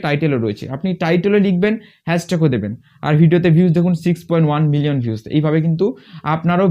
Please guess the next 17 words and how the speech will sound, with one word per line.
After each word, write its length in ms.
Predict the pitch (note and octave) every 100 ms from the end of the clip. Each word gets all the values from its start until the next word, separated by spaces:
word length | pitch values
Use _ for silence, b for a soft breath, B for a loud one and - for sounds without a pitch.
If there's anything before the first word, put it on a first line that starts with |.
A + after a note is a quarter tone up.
| D3+
ভিউজ 200 | F3 E3 - C3
আসবে। 200 | G2+ F2 - _ _ _ _ _ _ _ B C#3 B2 D#3
এবার 160 | G#3+ G#3
বন্ধুরা 240 | G#3 G3+ F#3
চলে 140 | F#3 F3+
আসি 120 | F3+ D3+ B2+
যে 80 | G#3+ A3
পেজটায় 440 | F3 F#3+ - G3 A#3+ b b b B2+
রিচ 160 | D#3+ G3+ D#3+
একদম 200 | E3 F#3 D3
বসে 180 | D#3+ E3 B2
গেছে, 180 | G2+ G2 - b b _
সে 100 | G#3+ A3
পেজটায় 400 | A3+ G#3+ - A3 -
আপনি 160 | F3+ G3+ F3+
কিভাবে 240 | G3 G3+ D#3+
রিচ 160 | F3+